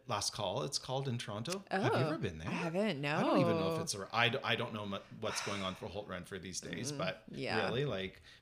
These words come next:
Speaker 1: um, but they used to have this thing called Last Call. But before that, they would rent out, like, arenas and do, like, epic blowout sales
Speaker 2: Oh my
Speaker 1: of all their
Speaker 2: God.
Speaker 1: shit.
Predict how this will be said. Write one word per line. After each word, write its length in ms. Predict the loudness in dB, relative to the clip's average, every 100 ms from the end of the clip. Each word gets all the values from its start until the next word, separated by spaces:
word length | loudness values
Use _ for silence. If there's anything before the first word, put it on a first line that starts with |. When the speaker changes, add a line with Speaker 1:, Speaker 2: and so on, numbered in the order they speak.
| _ -4
Speaker 1:
um, 600 | -2 0 -2 -4 -6 -10 _ _ -6
but 460 | 0 2 0 -2 -12 _ _ -8
they 120 | -2
used 180 | 2 2
to 60 | 2
have 140 | 0 2
this 160 | 0
thing 160 | 0 -2
called 320 | -2 -2 -4 -4
Last 300 | 0 0 0
Call. 440 | -2 -4 -4 -8 -14 _ _ -20 -20 -20 0
But 420 | 2 4 0 -4
before 440 | -6 -4 2 6 6
that, 280 | 4 -2 -2
they 100 | 0
would 160 | 0
rent 320 | 0 0 2 2
out, 260 | 2 0
like, 520 | 0 2 2 0 -12 -14 _ _ _ _ _ _ -4
arenas 800 | -2 -2 0 0 0 -2 -2 -2
and 160 | -4 -4
do, 480 | -2 -2 -2 -6 -10 _ _
like, 380 | 0 0 -2 -16 _ _ _ _
epic 600 | -2 0 -4 -6 -8 -20 _ _ _ _
blowout 480 | -4 0 2 0 -2
sales 240 | -6 -2 0
Speaker 2:
Oh 200 | 0 -2
my 80 | -2 -4
Speaker 1:
of 80 | -2
all 80 | 0
their 120 | 0
Speaker 2:
God. 80 | 0
Speaker 1:
shit. 240 | -2